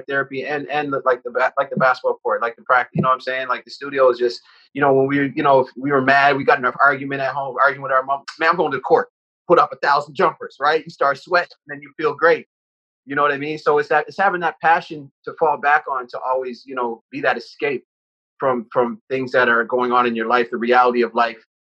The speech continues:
that, you know, could take you down a dark path. So I think, I think I, I, I owe that, uh, that all to the music,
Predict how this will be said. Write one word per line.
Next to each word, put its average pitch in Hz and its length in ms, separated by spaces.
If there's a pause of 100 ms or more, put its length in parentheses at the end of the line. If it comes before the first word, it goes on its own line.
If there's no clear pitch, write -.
(220)
that, 110 240
you 120 120
know, 110 300
could 120 160
take 127 260
you 120 60
down 113 220
a 101 40
dark 110 320
path. 113 300 (200)
So 117 180
I 113 80
think, 127 280
I 117 200
think 123 200
I, 113 140 (340)
I, 107 80
I 120 40
owe 123 180
that, 113 180
uh, 110 120 (100)
that 113 140
all 110 140
to 110 120
the 98 100
music, 107 380